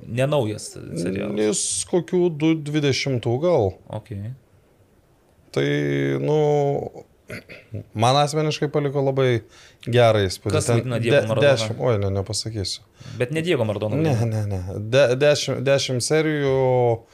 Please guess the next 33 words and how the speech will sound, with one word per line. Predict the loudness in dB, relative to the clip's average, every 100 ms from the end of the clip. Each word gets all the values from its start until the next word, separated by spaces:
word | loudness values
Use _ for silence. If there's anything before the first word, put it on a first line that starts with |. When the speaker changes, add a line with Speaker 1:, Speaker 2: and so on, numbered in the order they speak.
| -20 -20 _ 0
Speaker 2:
po | 2
ten | 4 2 0 0
beveik | 2 4 2 2
valandą | 4 4 4 2
laiko | 2 2 2 -2 0 2
nuo, | 2 2 2
nuo, | 2 2 0
nuo | 2 0
to, | 2 0
kaip | 2 -2 0
jis, | 0 0 -2 -2 -4 -8 -20 -20 _ _
e, | 0 2 2 -2 _
nuėjo | 0 2 2 2
į |
pirmą | 2 0 0
treniruotę | 0 0 0 2 2 0 0
ir... | 0 2 2 0 0
e, | 0 2 2 2 2 0 -4 -12 _ _ _ -20 _ _ _
kaip | -4 -2
užsikabino | -2 0 -2 0 0 2 0
ant | 0 0
narkotikų | -2 -2 -2 -2 -4 -2 0 2
Speaker 1:
Tai | 2
Speaker 2:
ir |
Speaker 1:
su | 2
visais | 2 2 2 0 0
tais, | 0 0 -2
e, | -2 -2 -4 -10
linksmaisiais | -6 -4 -2 -2 0 0 -2
kalneliais. | -2 0 -2 -4 -6
Speaker 2:
O. | -2 0 0 -2 -4 -8
Speaker 1:
Nu, | -10 -10 -10 -8
gerai. | -6 -4 -6